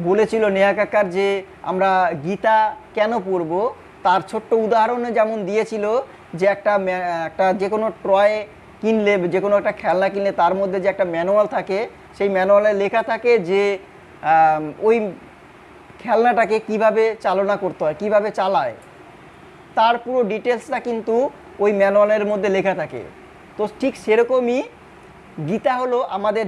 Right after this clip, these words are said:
জীবনের ম্যানুয়াল, আমাদের জীবনটাকে কিভাবে চালনা করব তার একটা ম্যানুয়াল। যে এত সুন্দর একটা কথা দিয়ে, এত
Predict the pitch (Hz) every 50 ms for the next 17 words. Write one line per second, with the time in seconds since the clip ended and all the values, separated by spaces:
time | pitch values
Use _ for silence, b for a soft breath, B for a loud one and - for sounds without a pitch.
0 | 160 147 180 220 233 262 262 262 269 233 220 220 208 190 180 160 135 117 101 87
1 | 80 90 - - - - - - - - - 151 175 196 208 214 220 196 156 160
2 | 202 196 233 226 196 240 226 226 202 - 214 196 214 214 214 208 - 214 180 185
3 | 202 208 226 220 214 208 208 190 185 208 247 - - - - - - 208 185 196
4 | 202 190 - - 208 196 214 220 214 220 190 185 180 165 151 135 120 113 104 -
5 | - - - - - - - - - - - - - - - - - - - -
6 | - - - - - - - 269 262 - - - 214 220 226 247 247 233 220 214
7 | - - 220 202 202 220 240 - - - - - - - - - - - - 175
8 | 180 - 240 240 - 208 233 226 208 180 147 139 156 -